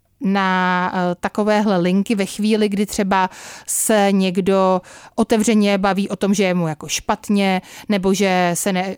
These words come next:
nechce být na tomto světě a tak dál. Teď samozřejmě, eh, doufám, že tedy, eh, tohoto nikoho nebude trigrovat, ale to jsou chvíle, kdy si myslím, že teda opravdu bychom měli na sociálních sítích, eh, jako zpozornět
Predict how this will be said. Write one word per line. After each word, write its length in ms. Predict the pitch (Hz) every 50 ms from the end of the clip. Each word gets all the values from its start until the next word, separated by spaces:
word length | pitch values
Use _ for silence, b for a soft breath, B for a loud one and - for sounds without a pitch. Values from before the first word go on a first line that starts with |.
| - -
nechce 580 | 190 185 185 180 185 190 196 190 - - 214
být 100 | 196 196
na 100 | 185 180
tomto 280 | 175 - 170 160 - 156
světě 300 | - - 214 196 - 208
a 80 | 190
tak 220 | - - 170 160 185
dál. 340 | 190 220 214 202 202 196 196
Teď 140 | - 190
samozřejmě, 760 | - - 190 185 180 185 185 190 180 180 180 180 180 180 175 -
eh, 400 | - 180 175 170 170 170 170 170
doufám, 340 | 180 185 175 - 185 175 185
že 100 | 190 180
tedy, 320 | - 180 180 170 170 175 -
eh, 60 | - - 185 180 175 175 - - - -
tohoto 380 | 208 185 185 185 - 185 180 185
nikoho 340 | 196 190 180 - 185 196 180
nebude 240 | 175 170 185 165 156
trigrovat, 480 | - 170 170 165 185 196 202 226 240 B B B B B
ale 120 | - 220 220
to 100 | - 302
jsou 220 | - - 320 320
chvíle, 300 | - - 233 233 226 233
kdy 120 | 226 226 220
si 120 | - 220
myslím, 280 | 202 190 - 220 214 208
že 100 | 220 208
teda 200 | - 208 202 185
opravdu 340 | 170 - 208 208 208 208
bychom 240 | 190 208 - - 196
měli 400 | 185 175 180 180 180 185 185 180 B B B B B B B -
na 80 | 196 185
sociálních 640 | - 196 180 - 202 180 180 180 180 175 - - - -
sítích, 640 | - - 202 175 - - 180 175 170 - - - - -
eh, 380 | 190 180 175 170 165 160 165 156 - B B B B B B B B B -
jako 140 | - - 156
zpozornět 680 | - - - 190 175 226 233 240 254 254 262 285 311